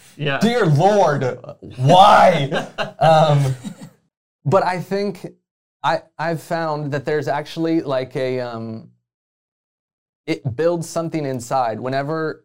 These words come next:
Speaker 2: I'm super horny, whenever I have this desire, even if it has, it has nothing to do with lust, it has nothing to do with pain management, any of this stuff, I found for me that there, it builds, like, an internal, like, man muscle
Speaker 1: Mm,
Speaker 2: inside,
Speaker 1: yeah,
Speaker 2: you
Speaker 1: that,
Speaker 2: know?
Speaker 1: that's a
Speaker 2: Like,
Speaker 1: good way.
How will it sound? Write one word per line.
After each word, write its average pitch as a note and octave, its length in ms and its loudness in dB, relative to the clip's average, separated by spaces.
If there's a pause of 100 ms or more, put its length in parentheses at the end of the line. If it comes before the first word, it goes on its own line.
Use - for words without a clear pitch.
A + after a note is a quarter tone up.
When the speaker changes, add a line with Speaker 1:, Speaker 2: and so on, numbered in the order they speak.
(160)
Speaker 2:
I'm B2 300 -6
super D#3 440 -4
horny, B2+ 440 -6
whenever C3 380 -4
I B2 60 -4
have B2+ 200 -6
this B2+ 120 -10
desire, A2+ 600 -6 (200)
even E3+ 200 -2
if D3+ 120 -8
it C3+ 140 -6
has, B2 240 -6
it B2 60 -10
has B2 200 -10
nothing D3 260 -8
to C#3+ 60 -4
do C#3+ 60 -4
with C#3 120 -8
lust, A#2+ 260 -6
it A2+ 40 -4
has A2+ 120 -8
nothing C3+ 260 -8
to B2+ 60 -4
do B2+ 40 -2
with A#2+ 140 -8
pain A#2+ 160 -12
management, A2 320 -10
any B2+ 80 -8
of A#2 60 -8
this A#2 100 -12
stuff, A2 320 -10 (480)
I C#3 120 -2
found D3 300 -6
for B2+ 120 -8
me C3 480 -6 (520)
that B2 320 -2
there, C3 240 -2
it C#3 280 -6
builds, C3+ 380 -4
like, B2+ 180 -4
an A#2 80 -10
internal, C3 480 -6
like, A2 280 -6
man A#2 340 -6
muscle G#2+ 360 -6
Speaker 1:
Mm, - 60 -12
Speaker 2:
inside, G#2 500 -2
Speaker 1:
yeah, A#2 220 -6
Speaker 2:
you A2+ 60 -4
Speaker 1:
that, C3+ 80 -2
Speaker 2:
know? C3+ 160 -2
Speaker 1:
that's - 120 0
a - 20 0
Speaker 2:
Like, C3 200 0
Speaker 1:
good A2 60 -12
way. G#2+ 140 -12